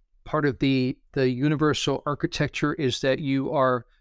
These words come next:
shuffled around into the next situation that will be the most conducive to your growth.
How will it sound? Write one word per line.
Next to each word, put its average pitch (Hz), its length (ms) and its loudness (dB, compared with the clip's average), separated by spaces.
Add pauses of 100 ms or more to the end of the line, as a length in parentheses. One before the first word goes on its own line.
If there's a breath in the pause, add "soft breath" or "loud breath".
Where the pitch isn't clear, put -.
shuffled 160 460 0
around 151 400 2
into 139 380 -2
the 127 120 -2
next 143 400 -2
situation 131 640 0
that 143 80 -2
will 151 160 0
be 127 400 0 (580)
the 139 160 -4
most 151 260 0
conducive 135 500 -2
to - 120 -8
your 143 140 0
growth. - 440 -6